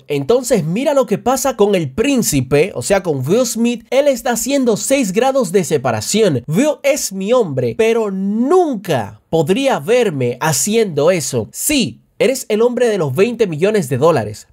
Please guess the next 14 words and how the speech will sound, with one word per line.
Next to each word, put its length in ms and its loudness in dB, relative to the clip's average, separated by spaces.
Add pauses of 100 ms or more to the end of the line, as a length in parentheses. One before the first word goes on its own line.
(100)
pero 480 0
¿qué 200 0
parte 440 0
de 140 0
tu 240 0
alma 320 0
vendiste? 880 -2
¿Qué 200 0
pedazo 680 0
de 160 0
tu, 440 -2 (600)
¿Mm? 340 0 (340)
le 200 2
diste 540 -4